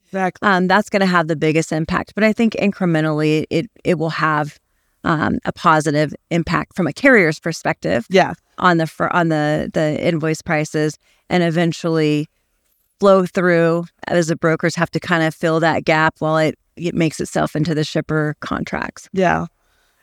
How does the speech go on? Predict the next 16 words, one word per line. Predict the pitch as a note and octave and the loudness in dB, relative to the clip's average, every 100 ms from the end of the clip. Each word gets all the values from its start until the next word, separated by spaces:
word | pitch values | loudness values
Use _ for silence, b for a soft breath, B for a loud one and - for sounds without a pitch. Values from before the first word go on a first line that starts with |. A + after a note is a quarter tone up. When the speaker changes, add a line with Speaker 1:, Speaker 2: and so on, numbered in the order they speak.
| - | -2
Speaker 1:
And | F3+ | 0
it's, | F3 - | 0 0
it's | G#3+ | 0
gonna | - B3 | 2 4
be | F#3 | 4
hard. | F3+ F3 C#3+ | 4 2 2
I | E3 | 0
think | E3+ E3+ | 2 2
there's | F3 E3+ | 2 2
a | |
lot | E3 | 2
of | D#3 | 2
brokers | D#3+ D#3 E3 D#3+ | 0 0 0 0
out | D#3+ - | 0 2
there | D#3 | 0
that | D3 | 0